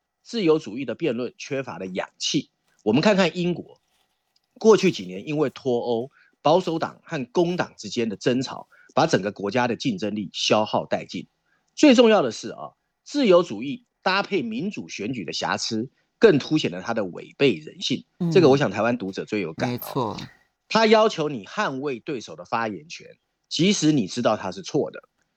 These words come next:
Speaker 1: 你为了胜选，必须被迫去质疑你曾经深信的理念。企业再好，也不能免于遭受创造性破坏的狂风打击。即使于情于理不合适，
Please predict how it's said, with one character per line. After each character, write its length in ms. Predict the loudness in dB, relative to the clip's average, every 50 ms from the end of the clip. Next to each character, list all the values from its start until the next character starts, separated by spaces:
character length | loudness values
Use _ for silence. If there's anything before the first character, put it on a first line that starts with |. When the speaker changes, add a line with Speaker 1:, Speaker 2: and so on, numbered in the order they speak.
| _ _ _
Speaker 1:
你 200 | _ 2 4 8
为 160 | 8 10 8 8
了 100 | 6 4
胜 260 | 2 0 0 -2 -2
选， 240 | -6 -12 -14 -16 _ _ _ _ _ _ _
必 180 | -4 -4 -4
须 200 | -4 -4 -6 -6
被 200 | -4 -2 -2 -2
迫 200 | -2 -4 -6 -6
去 160 | -6 -6 -8
质 260 | -10 -10 -10 -8 -6 -4
疑 140 | -4 -2
你 120 | -4 -4 -6
曾 280 | -8 -8 -6 -6 -4
经 200 | -2 0 0 0
深 300 | 0 0 2 2 4 4
信 220 | 2 2 0 0 0
的 100 | -2 -6
理 160 | -10 -14 -14 _
念。 240 | 0 0 0 0 -2 _ _ _ _ _ _ -20 _ _ _ _
企 320 | -4 4 6 8 10 10
业 140 | 10 8 8
再 220 | 6 4 0 -2
好， 260 | -4 -8 -14 -16 -18 _ _ _ _ _
也 160 | -4 -2 -2
不 100 | -2 -2
能 160 | -2 -2 -2
免 220 | -2 -2 -4 -6 -8
于 100 | -12 -8
遭 240 | -2 0 0 0 0
受 220 | 0 -2 -4 -4
创 280 | -6 -6 -6 -4 -2 0
造 160 | 0 0 0
性 220 | -2 -4 -6 -8
破 200 | -6 -6 -6 -6
坏 180 | -4 -4 -6 -6
的 80 | -8
狂 340 | -12 -12 -8 -8 -6 -6 -2 0
风 220 | 2 2 2 2
打 200 | 0 -2 -6 -10
击。 320 | -14 -18 -16 -16 -16 -16 -20 _ _ _ _ _ _ _ _
即 240 | 2 6 8 8 8
使 280 | 8 4 0 -2 -4 -4
于 240 | -2 0 0 0 0
情 300 | 0 0 2 2 2 2
于 200 | 2 2 2 2
理 140 | 2 0 2
不 120 | 0 -2
合 200 | -2 0 -2 -2
适， 320 | 2 2 2 2 2 0